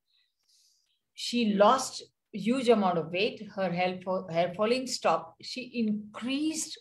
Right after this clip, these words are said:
energy. See, that when you do the detox, you use your own toxins to create energy. And that is how, in spite of detoxifying, she actually felt more energetic.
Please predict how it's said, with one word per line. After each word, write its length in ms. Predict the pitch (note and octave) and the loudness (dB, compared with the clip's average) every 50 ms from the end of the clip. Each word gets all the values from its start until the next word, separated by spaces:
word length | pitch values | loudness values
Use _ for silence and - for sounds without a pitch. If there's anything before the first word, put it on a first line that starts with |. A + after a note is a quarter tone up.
| _ _ - | _ _ -2
energy. 600 | F#3 F3+ F#3+ G3+ A3 G#3 F#3+ - E3 B2+ G#2 - _ _ _ _ _ _ _ _ _ _ _ _ _ _ _ _ _ | 0 0 2 0 0 0 -2 -4 -6 -8 -10 -14 _ _ _ _ _ _ _ _ _ _ _ _ _ _ _ _ _
See, 240 | - - C4+ D4+ C#4+ | -10 -6 -4 -4 -2
that 280 | A#3 C4 G#3 F3+ F3 - | -2 -4 -4 -4 -6 -4
when 200 | G#3 A3 G#3+ G#3+ | -2 0 2 2
you 140 | G#3+ A#3 A#3 | 2 2 0
do 200 | G#3 A#3 C#4 D4+ | 0 -2 -4 -4
the 140 | C#4+ D#4+ A#3+ | -4 -4 -4
detox, 600 | A#3 C#4+ C4 - - A3 F3+ F3 - - - - | -4 -4 -6 -2 0 0 0 0 0 -4 -8 -6
you 80 | G#3+ | -4
use 480 | G#3 G#3 G3 A3 A#3+ C4+ C4 - - - | -4 -2 -2 -2 -2 -2 -4 -6 -6 -4
your 220 | A3 A3 A3 A3 - | -2 -2 -2 0 0
own 340 | - A3+ B3 C4+ C4+ - - | 0 0 0 0 -2 -4 -2
toxins 680 | A#3 G#3 G3 - - - - C4+ C4+ C#4 A#3+ - - - | 0 0 0 -2 -6 -6 -4 -4 -2 -4 -6 -8 -10 -8
to 200 | - B3 A#3+ - - | -10 -10 -10 -8 -6
create 420 | G#3+ G#3+ G#3 G#3+ A#3 B3+ C4 - - - | -2 0 6 8 8 8 6 4 -2 -2
energy. 540 | G#3 F#3 F3+ F3 F3 D#3+ - D#3+ C3+ B2+ - _ _ _ _ _ _ _ _ _ _ _ - | -2 -2 0 0 -2 -2 -4 -8 -12 -14 -18 _ _ _ _ _ _ _ _ _ _ _ -4
And 180 | G#3+ G#3+ G#3 G#3+ | -2 2 4 4
that 160 | A3+ A3+ A3 | 4 4 2
is 160 | C#4 C4 - | 0 -2 -2
how, 480 | - G#3+ G#3+ A#3 B3 C#4 D#4+ E4+ - - - _ _ _ A3+ | 0 4 6 6 6 6 6 4 0 -6 -18 _ _ _ -6
in 100 | A#3 G#3+ | -4 -4
spite 480 | G#3+ - - - C4 C4+ D4 D4 D#4+ | -4 -6 2 4 6 6 6 6 4
of 160 | E4+ D#4+ B3+ | 2 2 2
detoxifying, 880 | A#3+ D4+ D4 D4 D4+ C#4+ C4+ C#4 - D4+ A#3+ A#3+ C#4 C4+ C#4 C#4+ C#4 B3+ | 0 0 2 4 4 4 4 2 -2 -8 -4 0 2 2 2 2 0 0
she 240 | - - B3+ B3 A3+ | -2 -2 2 4 6
actually 540 | G#3+ G#3+ A3 G#3+ - - C4 C4 C4 G#3+ G#3 | 6 6 4 2 -4 -6 -4 -4 -4 0 4
felt 320 | A#3+ A3+ A3+ A3 G#3 G3+ | 6 6 6 6 4 2
more 240 | G#3 G#3 G#3+ G#3+ - | 2 4 4 4 2
energetic. 680 | F#3 F3 F3 F3 E3+ D#3+ F#3+ G3 F3+ G3 E3+ - | 2 0 2 0 0 2 0 0 0 0 -4 -4